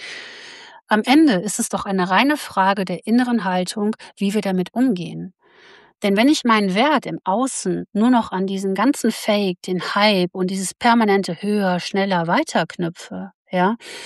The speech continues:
dann werde ich zwangsläufig irgendwann leer. Aber vielleicht wär's langsam mal an der Zeit, wieder ein bisschen mehr zu leben, statt die ganze Zeit nur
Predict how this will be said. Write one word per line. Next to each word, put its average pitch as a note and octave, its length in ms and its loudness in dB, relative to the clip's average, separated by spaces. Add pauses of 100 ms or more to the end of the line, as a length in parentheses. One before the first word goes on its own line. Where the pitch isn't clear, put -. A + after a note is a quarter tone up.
(140)
dann F#3+ 220 0
werde A3 200 4
ich - 180 -4
zwangsläufig A3 1120 0
irgendwann G3 600 -2 (120)
leer. F3+ 480 -6 (1200)
Aber A3 220 6
vielleicht A#3+ 460 0
wär's A#3 260 2
langsam A#3 400 -2
mal G3+ 180 2
an G3 160 0
der F#3 180 0
Zeit, G#3+ 560 0 (260)
wieder G#3+ 240 0
ein G3+ 140 2
bisschen G#3+ 300 0
mehr F#3 160 2
zu - 160 -6
leben, F#3+ 520 0 (720)
statt - 400 0 (140)
die F#3+ 120 -6
ganze C4 420 2
Zeit G3+ 420 0
nur A3+ 260 0